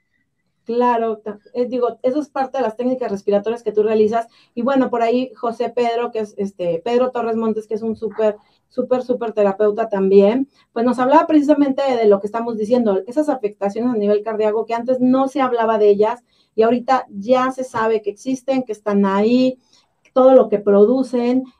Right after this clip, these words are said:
y que ya los médicos están como que empezando a darle el peso, pero si tú tuviste coronavirus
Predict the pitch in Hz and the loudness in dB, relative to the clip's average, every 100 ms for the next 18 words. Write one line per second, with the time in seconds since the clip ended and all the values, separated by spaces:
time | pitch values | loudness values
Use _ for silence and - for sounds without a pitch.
0 | _ 262 254 - 254 247 247 247 - _ | _ -4 -4 2 2 4 4 2 0 _
1 | - 208 302 381 466 359 339 320 262 247 | -10 0 2 2 0 -2 -4 -4 -6 -4
2 | 254 262 240 220 208 214 214 240 247 254 | -2 0 0 0 -2 -2 -4 0 2 2
3 | 233 220 226 220 208 220 214 214 233 302 | 0 -2 0 -2 0 0 2 0 -2 -2
4 | _ _ _ _ 226 226 233 226 226 226 | _ _ _ _ 0 2 2 2 2 2
5 | 220 - 240 311 381 311 320 262 220 202 | 0 -4 -4 2 4 4 0 0 0 2
6 | 240 285 262 311 - | 0 0 -2 -4 -8